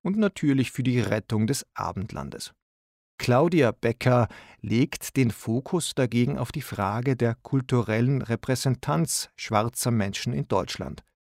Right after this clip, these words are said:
Die um zwölfhundertvierzig entstandene Mauritius-Skulptur gilt als eine der frühesten realistischen Darstellungen eines Schwarzafrikaners nördlich der Alpen. Nicht immer und nicht überall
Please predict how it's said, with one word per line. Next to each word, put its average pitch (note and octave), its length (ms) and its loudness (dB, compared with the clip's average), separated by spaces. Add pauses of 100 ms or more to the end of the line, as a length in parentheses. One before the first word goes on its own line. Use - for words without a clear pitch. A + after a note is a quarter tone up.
(460)
Die C3 180 4
um C3+ 280 2
zwölfhundertvierzig C3+ 1080 0
entstandene B2 680 0
Mauritius-Skulptur B2 1600 0 (540)
gilt D3 340 2
als C#3+ 320 0
eine B2+ 300 4
der G#2 160 0
frühesten C3+ 680 0
realistischen A2 920 2
Darstellungen A2 800 2
eines A#2+ 240 0
Schwarzafrikaners A#2+ 1200 -2
nördlich A2 680 0
der - 180 -2
Alpen. - 400 -6 (540)
Nicht B2+ 320 -2
immer F3+ 400 4
und G#2+ 140 -4
nicht - 240 -6
überall B2+ 440 4